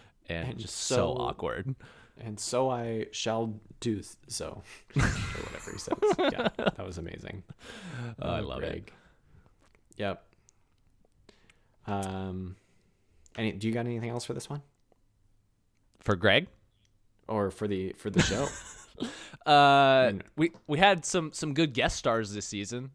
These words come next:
Speaker 1: Uh, Holly Hunter had a pretty decent episode arc and, uh, just crushed it in
Speaker 2: Oh,
Speaker 1: this
Speaker 2: yeah.
Speaker 1: world.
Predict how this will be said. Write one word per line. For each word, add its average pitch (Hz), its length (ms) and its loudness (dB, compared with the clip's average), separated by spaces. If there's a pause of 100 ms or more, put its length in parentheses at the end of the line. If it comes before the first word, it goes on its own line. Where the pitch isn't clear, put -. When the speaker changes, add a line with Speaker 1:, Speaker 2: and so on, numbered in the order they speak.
Speaker 1:
Uh, 98 380 -2 (120)
Holly 120 280 4
Hunter 117 360 -2
had 139 220 -4
a - 20 -6
pretty 107 260 -2
decent 92 460 -4
episode 101 340 -2
arc 87 320 0 (200)
and, 92 480 -2 (560)
uh, 80 220 -2
just - 280 -6
crushed - 840 -6
it - 180 -8 (640)
in 82 200 -4
Speaker 2:
Oh, 85 40 -4
Speaker 1:
this 80 180 -4
Speaker 2:
yeah. 82 60 -4
Speaker 1:
world. 78 400 -2